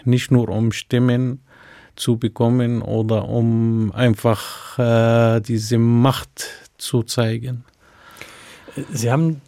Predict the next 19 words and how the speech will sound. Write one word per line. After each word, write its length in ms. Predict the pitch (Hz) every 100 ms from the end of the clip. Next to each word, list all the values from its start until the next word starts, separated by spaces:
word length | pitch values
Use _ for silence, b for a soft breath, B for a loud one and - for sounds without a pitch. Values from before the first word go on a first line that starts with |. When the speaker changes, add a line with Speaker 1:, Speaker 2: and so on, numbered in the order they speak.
| -
Speaker 2:
damals 560 | 120 151 165 147 -
nach 180 | 131 120
den, 440 | - 120 110 113
äh, 400 | 110 107 110 110
Landtagswahlen 800 | 117 120 165 127 - - 113 110
im 120 | 110
Osten, 400 | 107 123 - 101
das 120 | 98 98
ist 60 |
jetzt 260 | 117 98 -
etwas 320 | 131 - 131
später, 460 | - 117 143 151 113
also 220 | 107 117
im, 280 | 98 104 101
im 260 | 104 101
Herbst 380 | 98 113 113 -
letzten 320 | 110 - -
Jahres, 500 | 101 101 127 160 165 - B B B B B
äh, 320 | 131 127 127